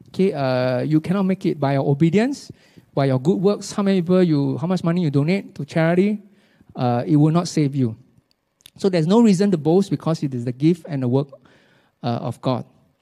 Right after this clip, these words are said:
Uh, and do you know what's the best way to insult somebody who gave you something?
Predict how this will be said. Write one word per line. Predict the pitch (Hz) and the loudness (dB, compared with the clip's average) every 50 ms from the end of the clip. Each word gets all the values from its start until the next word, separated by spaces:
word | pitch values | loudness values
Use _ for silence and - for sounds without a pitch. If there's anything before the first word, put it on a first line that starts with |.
| _ - - - - _ _ _ _ _ | _ -20 -20 -20 -20 _ _ _ _ _
Uh, | 151 143 139 - - | -2 -2 -2 0 0
and | 160 175 160 | 0 2 2
do | 185 | 2
you | 240 330 | 2 2
know | 302 302 302 294 294 - - - | 2 2 2 2 2 0 -4 -4
what's | - 277 262 - | -2 -2 0 0
the | 185 156 | -2 -2
best | 143 208 226 226 - - | 0 -2 -2 -2 -2 0
way | 254 240 233 | 0 0 2
to | - 175 180 | 2 0 0
insult | 185 160 151 - - 214 214 202 | 0 -2 -2 -2 -4 -4 -4 -2
somebody | - 214 208 180 175 185 | -2 -2 0 0 2 2
who | 190 180 147 | 4 2 4
gave | 139 156 160 156 165 | 4 2 2 2 2
you | 160 | 0
something? | 156 147 135 139 151 165 180 | 0 -2 -2 -2 -4 -4 -4